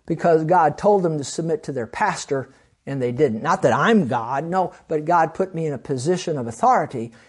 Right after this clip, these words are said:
and when they wouldn't submit to me, then the way God looks at that, not submitting to him. So, uh, they can resist the devil all they want.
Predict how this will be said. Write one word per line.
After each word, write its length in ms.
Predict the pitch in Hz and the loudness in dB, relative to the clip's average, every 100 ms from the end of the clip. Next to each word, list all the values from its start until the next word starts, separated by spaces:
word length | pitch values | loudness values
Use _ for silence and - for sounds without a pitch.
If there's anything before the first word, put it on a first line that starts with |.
| - | -8
and 100 | 151 | -4
when 140 | 147 | -2
they 80 | 139 | 0
wouldn't 260 | 143 175 156 | 2 2 0
submit 360 | - 151 139 | -4 -2 -4
to 80 | - | -4
me, 280 | 160 196 180 - - | 0 0 0 -8 -8
then 300 | 151 147 135 - | -4 -4 -6 -6
the 80 | 139 | 0
way 160 | 139 127 | 2 4
God 300 | 165 247 170 | 4 4 2
looks 220 | 156 - | 0 -2
at 140 | 139 | -4
that, 320 | 147 139 139 _ _ _ _ _ _ _ | -2 -4 -6 _ _ _ _ _ _ _
not 240 | - 143 135 | -8 -6 -4
submitting 400 | - 143 139 - | -4 -2 -2 -4
to 80 | - | -4
him. 300 | 180 127 113 - _ _ | -4 -4 -8 -16 _ _
So, 380 | - - 151 139 - _ | -8 0 0 0 -10 _
uh, 260 | - 139 - | -2 -2 -2
they 220 | 147 214 | 2 2
can 200 | 240 196 | 2 -2
resist 440 | 160 147 160 156 - | -2 -2 -4 -4 -6
the 80 | |
devil 280 | 131 190 139 | -2 0 0
all 280 | 131 160 160 | 2 4 4
they 140 | 151 | 2
want. 280 | 139 175 123 | 0 -4 -6